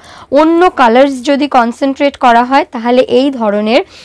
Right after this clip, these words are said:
শ্যামলা গ্রিন কালার, যেটা শ্যাওলা গ্রিন কালার, সেই গ্রিন কালারের উপরেও আপনারা স্টক পাচ্ছেন। দেখুন, পার্ল ওয়ার্ক, মতি ওয়ার্ক, কাঠদানা ওয়ার্ক, কোন ওয়ার্কটা নেই?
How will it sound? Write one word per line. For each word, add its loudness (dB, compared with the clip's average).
শ্যামলা 2
গ্রিন -2
কালার, 0
যেটা 0
শ্যাওলা 2
গ্রিন -2
কালার, -2
সেই 2
গ্রিন 0
কালারের 0
উপরেও -2
আপনারা 0
স্টক -2
পাচ্ছেন। -2
দেখুন, -2
পার্ল 2
ওয়ার্ক, 0
মতি -2
ওয়ার্ক, 0
কাঠদানা 2
ওয়ার্ক, 0
কোন -2
ওয়ার্কটা -2
নেই? -4